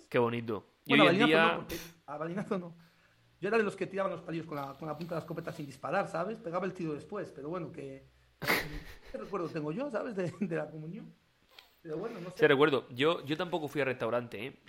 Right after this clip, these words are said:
Speaker 1: Yo fui ahí, alquilaron un bajo en el pueblo. No lo alquilaron, le dejaron un bajo en el pueblo, ahí en medio del pueblo,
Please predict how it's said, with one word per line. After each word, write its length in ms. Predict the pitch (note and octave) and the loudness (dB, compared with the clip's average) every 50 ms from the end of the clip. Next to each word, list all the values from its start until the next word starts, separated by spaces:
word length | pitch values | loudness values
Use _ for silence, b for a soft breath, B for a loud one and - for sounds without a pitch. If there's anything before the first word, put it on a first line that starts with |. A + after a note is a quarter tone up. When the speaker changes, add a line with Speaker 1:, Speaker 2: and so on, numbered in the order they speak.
| - - | -14 -4
Speaker 1:
Yo 160 | C3 B2+ C3+ | 0 2 2
fui 320 | C#3 - - D3 D3+ D#3+ D#3+ | 2 2 2 2 4 6 6
ahí, 300 | D3 C3+ C3+ C#3+ D3 C#3+ A#2+ - - - _ | 6 6 4 2 2 0 -2 -4 -8 -10 _
alquilaron 580 | - C#3+ - - C3 B2 B2+ C3+ C#3 C#3+ C#3+ C#3 | -6 -6 -4 0 2 4 4 6 6 4 4 4
un 220 | C#3 C#3 C3+ C3+ | 2 0 2 6
bajo 260 | C3+ D3+ D3+ C#3 - C3+ | 8 8 8 8 6 4
en 60 | B2+ B2+ | 6 4
el 80 | B2 B2 | 2 4
pueblo. 360 | - D#3 E3 D3+ D3 - - | 4 4 6 6 4 2 4
No 160 | C#3 C#3 D3+ | 6 8 8
lo 80 | F3 E3+ | 8 8
alquilaron, 400 | D3+ A#2+ B2+ B2 A#2+ A#2 G#2 G2 | 6 4 4 4 4 2 2 0
le 80 | A#2 A2+ | 0 0
dejaron 360 | A2 - - D3 D#3 D#3+ D#3 | 0 0 2 0 2 2 0
un 100 | D3 C#3 | 0 2
bajo 240 | C#3 D3 - - C#3+ | 2 2 2 0 -2
en 60 | C3+ | -2
el 80 | C3 B2+ | -2 -2
pueblo, 420 | B2 D3+ D#3 D3 C3+ C3 C#3+ D3+ - _ _ _ _ _ _ _ _ _ _ _ _ _ _ _ _ _ - - | 0 2 2 2 2 -2 -2 -4 -8 _ _ _ _ _ _ _ _ _ _ _ _ _ _ _ _ _ -16 -10
ahí 180 | C#3+ C3+ B2 | -6 -4 -2
en 80 | B2 B2+ | -2 0
medio 160 | C3+ C#3 C#3 | 2 2 2
del 40 | B2+ | 4
pueblo, 320 | C3+ D3 D3 D#3 E3+ E3 | 6 8 8 8 8 4